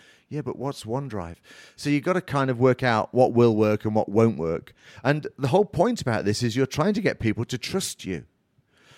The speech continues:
Okay, I'm doing a talk tonight for Ignite at about seven o'clock, seven o'clock tonight, um, uh, uh, for the humans in I T, and, and it's about the human aspect of transformation.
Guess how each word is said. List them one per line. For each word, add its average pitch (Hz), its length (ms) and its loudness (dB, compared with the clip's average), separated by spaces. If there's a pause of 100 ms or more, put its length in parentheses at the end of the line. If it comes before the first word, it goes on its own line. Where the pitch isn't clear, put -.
(160)
Okay, 123 260 0
I'm 151 160 -2
doing 151 320 -4
a 123 80 0
talk 147 360 0
tonight 113 420 -4
for 110 280 -2
Ignite 110 540 -2
at 104 100 -4
about 101 280 -8
seven 110 400 -4
o'clock, 104 520 -6
seven 110 280 -10
o'clock 113 400 -10
tonight, 107 520 -8 (360)
um, 104 360 0 (300)
uh, 107 240 2 (120)
uh, 113 220 6
for 127 200 2
the 113 100 0
humans 120 400 0
in 113 80 0
I 107 160 0
T, 123 400 0
and, 120 340 -2
and 127 160 0
it's 127 180 -4
about 131 580 0
the 117 100 0
human 113 540 -2
aspect 113 580 -4
of 110 140 -4
transformation. 120 840 -6